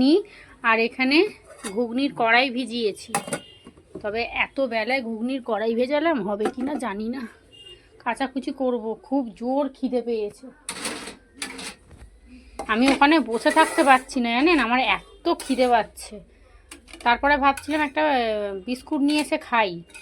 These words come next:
তারপর ভাবলাম ধুর ওই একটা বিস্কুটে পেটও ভরবে না, তাই আর খাইনি, বসেছিলাম। গল্প করতে করতেই সময় চলে যায়। এতক্ষণে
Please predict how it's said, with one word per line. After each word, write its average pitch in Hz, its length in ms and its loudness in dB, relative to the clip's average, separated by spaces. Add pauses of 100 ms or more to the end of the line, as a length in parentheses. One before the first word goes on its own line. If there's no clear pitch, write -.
(1200)
তারপর 262 260 0
ভাবলাম 294 320 0
ধুর 285 200 0 (100)
ওই 269 80 2 (100)
একটা - 200 -6
বিস্কুটে 247 460 -6 (100)
পেটও 247 300 0 (100)
ভরবে 202 320 -6
না, 202 140 -12 (960)
তাই 233 200 0 (140)
আর 233 60 4 (840)
খাইনি, 233 520 -4
বসেছিলাম। 220 460 -10 (1040)
গল্প 208 180 -2 (120)
করতে 285 220 -2
করতেই 403 380 2 (140)
সময় 240 260 2
চলে 208 340 2
যায়। 180 160 -4 (1400)
এতক্ষণে 262 380 -2